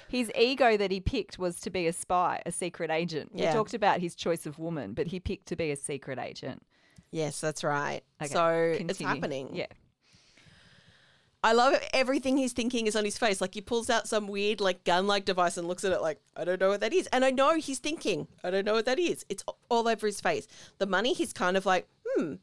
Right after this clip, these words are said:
Speaker 2: that is a decent stack of money."
Speaker 1: What a classic actor Arnie is, huh?
Speaker 2: Oh, he's just, you know, he would have been fine in the silent era
Speaker 1: <laughs>
Speaker 2: 'cause he could just do it all on his face.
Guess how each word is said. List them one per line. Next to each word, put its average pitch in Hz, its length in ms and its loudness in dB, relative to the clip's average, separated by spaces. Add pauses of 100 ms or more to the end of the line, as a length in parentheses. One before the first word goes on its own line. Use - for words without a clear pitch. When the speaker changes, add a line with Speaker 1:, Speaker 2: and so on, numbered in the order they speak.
(160)
Speaker 2:
that 180 140 0
is 190 120 -2
a 226 80 0
decent 185 360 -2
stack - 300 -2
of - 120 -10
money." 240 400 2
Speaker 1:
What 233 140 2
a 208 40 2
classic - 480 -4
actor - 400 -6
Arnie 135 440 -4
is, 147 200 -16
huh? 139 100 -12
Speaker 2:
Oh, 196 140 -2
he's 196 340 -6
just, - 640 -6 (540)
you 285 100 -4
know, 311 180 2
he 294 140 0
would 339 160 -2
have 349 160 -6
been 330 160 -2
fine 240 420 0
in 240 120 -2
the 220 80 -4
silent 196 480 0
era 294 440 -2 (160)
Speaker 1:
<laughs> - 140 -14
Speaker 2:
'cause - 1200 -6
he 320 80 0
could - 140 0
just 233 180 -4
do 240 220 2
it 262 80 8
all 247 180 6
on 233 120 4
his 202 180 0
face. - 800 0